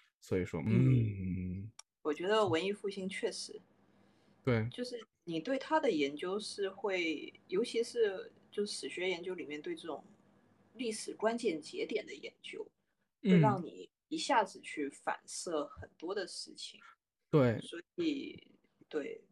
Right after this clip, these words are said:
Speaker 2: 文艺复兴是一个显学，我想说。
Speaker 1: 对，对，对，文艺复兴确实是个显学，但是它还是，就对，对于我来说
Speaker 2: 很有，很有道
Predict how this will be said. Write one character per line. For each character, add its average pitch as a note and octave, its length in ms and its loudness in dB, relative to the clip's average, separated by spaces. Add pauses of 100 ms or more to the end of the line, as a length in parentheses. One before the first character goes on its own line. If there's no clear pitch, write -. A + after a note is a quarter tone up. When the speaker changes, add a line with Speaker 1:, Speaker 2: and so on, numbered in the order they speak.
(120)
Speaker 2:
文 D#3 140 -10
艺 F3 80 -8
复 F3 180 -10
兴 D#3+ 240 -10
是 E3 160 -10
一 D3+ 60 -4
个 D#3 160 -4
显 - 400 -4
学， - 360 -6
我 D3+ 140 0
想 C#4+ 140 8 (120)
说。 E4 320 2 (440)
Speaker 1:
对， F#3 420 12
对， E3 400 8
对， D3 300 4 (420)
文 G3 160 10
艺 B3+ 60 12
复 B3 120 8
兴 G#3+ 140 12
确 - 180 8
实 C3+ 100 10
是 E3 100 10
个 D#3+ 40 10
显 G#2 240 6
学， F#2+ 200 2
但 F#3+ 240 8
是 D#3 80 10
它 E3 200 8 (800)
还 C3 220 4
是， F3+ 140 6
就 A#3+ 180 8
对， A#3 240 8
对 B3 160 8
于 B3+ 60 12
我 A3 200 12
来 - 140 6
说 - 120 8
Speaker 2:
很 F3 80 6
有， - 80 -2
很 C#4+ 80 0
有 G4 120 6
道 A#4+ 140 6